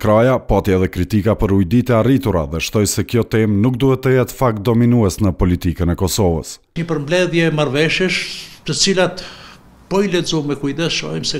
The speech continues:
Speaker 2: kemi qenë jo shumë serioz në këtë punë. Ë, nuk merret vesh gjë se kush i ka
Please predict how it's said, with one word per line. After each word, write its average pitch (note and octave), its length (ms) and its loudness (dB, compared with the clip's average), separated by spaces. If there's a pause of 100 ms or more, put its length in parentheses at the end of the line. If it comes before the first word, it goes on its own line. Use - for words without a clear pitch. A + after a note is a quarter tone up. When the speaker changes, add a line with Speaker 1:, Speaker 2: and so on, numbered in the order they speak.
Speaker 2:
kemi C3+ 160 -8
qenë C#3 300 -6
jo C3 100 -8
shumë B2+ 240 -8
serioz A#2+ 480 -6 (140)
në - 100 -16
këtë - 240 -14
punë. A3 500 -8 (640)
Ë, C3+ 120 -12 (500)
nuk C#3+ 180 -8
merret C3+ 300 -4
vesh B2 260 -6
gjë A#2+ 220 -4
se - 180 -6
kush - 240 -6
i A#2 60 -16
ka A2+ 180 -8